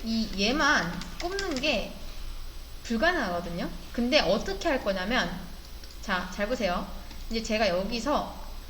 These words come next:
아이디를 한번 줘보겠습니다. 누구한테? 이 세 번째 녀석한테요.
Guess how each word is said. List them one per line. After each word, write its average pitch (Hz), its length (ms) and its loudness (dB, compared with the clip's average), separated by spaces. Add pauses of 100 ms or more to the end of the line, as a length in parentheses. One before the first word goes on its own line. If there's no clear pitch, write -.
(200)
아이디를 330 640 2
한번 269 200 0
줘보겠습니다. 185 680 -6
누구한테? 202 600 0
이 220 80 -4
세 349 160 0
번째 415 300 -2
녀석한테요. 180 520 -6